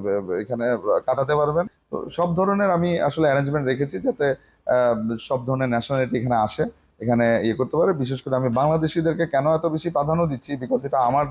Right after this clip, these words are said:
দেশের মানুষ। আমার দেশের মানুষরা যখন আমার, আহ, একটা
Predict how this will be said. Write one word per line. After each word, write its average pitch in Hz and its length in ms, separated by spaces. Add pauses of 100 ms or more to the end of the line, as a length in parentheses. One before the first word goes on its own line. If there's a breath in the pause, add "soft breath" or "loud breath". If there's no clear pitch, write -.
দেশের 117 280
মানুষ। 92 420 (320)
আমার 143 300
দেশের 143 240
মানুষরা 131 360
যখন 123 260
আমার, 120 220
আহ, 95 840
একটা 104 380